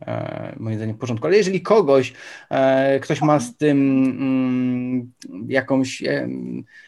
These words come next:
zagwozdkę, to warto się po prostu skonsultować ze specjalistą, tak? Raz na jakiś czas pójść do dietetyka czy psychodietetyka, e, zrobić sobie dokładną analizę swojego żywienia i mieć spokój później.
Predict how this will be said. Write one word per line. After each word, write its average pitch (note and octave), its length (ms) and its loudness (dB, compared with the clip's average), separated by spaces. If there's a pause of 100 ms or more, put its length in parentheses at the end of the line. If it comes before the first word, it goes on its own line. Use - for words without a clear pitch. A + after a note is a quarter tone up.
(180)
zagwozdkę, C3 680 2
to - 80 -2
warto C4 220 0
się - 80 -12
po A3 80 -14
prostu G#3+ 300 -6
skonsultować G#3 560 -2
ze B2+ 140 0
specjalistą, A#2+ 640 -6
tak? - 180 -10 (180)
Raz D#3+ 200 0
na D#3+ 60 4
jakiś D3+ 200 -2
czas C#3+ 160 -2
pójść D3 240 0
do C#3+ 80 4
dietetyka B2 640 0 (220)
czy - 100 -12
psychodietetyka, C3 880 0 (240)
e, B2 380 -2
zrobić C3+ 460 2
sobie B2 400 2
dokładną B2 540 0
analizę B2 340 2
swojego A#2+ 440 -2
żywienia B2 720 2
i G#3+ 60 -4
mieć F#3 200 -4
spokój E3 380 2
później. A2+ 380 -6